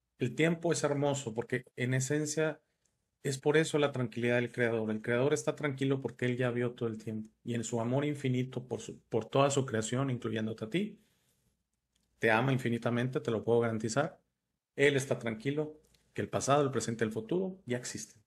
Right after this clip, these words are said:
Olvídate al mismo tiempo. Esa es la parte que nos quieren confundir. Como si fuera un punto en una línea. No, es una esfera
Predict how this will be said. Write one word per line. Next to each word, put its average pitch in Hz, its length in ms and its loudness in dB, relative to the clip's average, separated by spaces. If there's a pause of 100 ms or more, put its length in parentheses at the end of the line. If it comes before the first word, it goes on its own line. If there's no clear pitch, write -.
(500)
Olvídate 170 440 4
al 139 100 4
mismo 139 420 0
tiempo. - 480 -8 (180)
Esa 117 200 -6
es 131 100 -8
la 120 160 -2
parte 120 320 -2
que - 80 -6
nos 107 140 -4
quieren 110 240 -4
confundir. 101 560 -12 (180)
Como 110 160 -4
si 110 80 -6
fuera 117 180 0
un 127 140 -2
punto 143 340 0
en 123 100 0
una 120 120 0
línea. 117 360 -2
No, 110 280 -4
es - 140 -10
una 123 140 -4
esfera 143 600 0